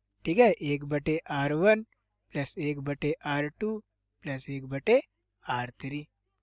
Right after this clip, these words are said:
ठीक है। डैश डैश डैश डैश कितने एन माने, तो आर एन लिख देंगे, ठीक है। तो हमने मान लिया कि ये क्या है, आर डैश है और ये क्या है, आर डबल डैश है, हमने मान रहे हैं, ठीक है। यानी आर वन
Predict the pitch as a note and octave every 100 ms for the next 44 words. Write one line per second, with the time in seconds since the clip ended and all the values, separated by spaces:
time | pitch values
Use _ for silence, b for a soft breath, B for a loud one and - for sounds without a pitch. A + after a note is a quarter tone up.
0 | _ D#3 F#3+ A3+ - _ _ D#3 D3 D3+
1 | D#3+ D#3+ E3 E3 E3 E3+ - D#3+ F3+ G3
2 | - F3+ F#3+ G3 G3 G3 G3+ F#3+ _ _
3 | _ - F3+ - C#3 B2+ C3 D3+ D3 D3
4 | D3 D3 C#3+ C#3+ _ D3 D#3+ A#3 - _
5 | _ _ _ - D#3 D#3 A3+ _ _ -
6 | D3 E3+ F#3+ D#3+ D#3+ F#3 G3 E3+ D#3+ F#3
7 | A3+ - D#3 D3+ E3 - G3 F#3 - C#3+
8 | D3 C#3+ D3+ G3 F#3+ A#3 G#3 - _ _
9 | _ E3 C#3+ C#3 D#3+ E3 F#3 G3+ F#3 D3
10 | D3+ A3+ G3+ C3+ C3+ D3+ D#3 D3+ D3+ D3
11 | D3+ - _ _ - C#3+ D3+ F#3 F3+ F3+
12 | C3 B2 B2+ _ - E3 G3+ D3+ D3 E3
13 | - C#3+ C#3 D3 E3 E3+